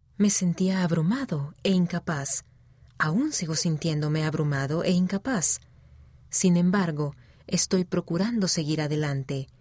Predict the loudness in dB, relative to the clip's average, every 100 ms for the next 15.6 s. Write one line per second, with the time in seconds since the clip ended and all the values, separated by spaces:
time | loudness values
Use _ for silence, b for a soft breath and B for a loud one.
0 | b b -2 -2 0 2 2 2 0 0
1 | 0 -2 -2 -4 -4 -2 -2 0 0 -2
2 | -6 b b b b b -2 2 0 2
3 | 0 0 0 0 -2 -2 -4 -4 -2 -4
4 | -2 -2 -2 b b b b 2 2 2
5 | 2 0 -2 -6 -4 -4 -2 -4 -4 -2
6 | 0 0 -2 -2 0 0 0 0 0 0
7 | -2 -2 0 0 -2 -2 -2 -2 -4 -6
8 | -10 _ _ _ _ _ _ _ _ _
9 | _ _ -2 0 2 2 4 4 2 -2
10 | -2 -4 -4 -4 -4 -4 -2 -4 -6 -8
11 | -4 -2 0 2 2 0 -2 -4 -2 -2
12 | 0 -2 -4 -2 -2 0 -2 -2 -4 -4
13 | -6 -4 -2 0 0 0 -2 -2 -2 0
14 | 0 0 0 -2 -2 -2 -2 0 -2 0
15 | 0 0 -2 -2 -2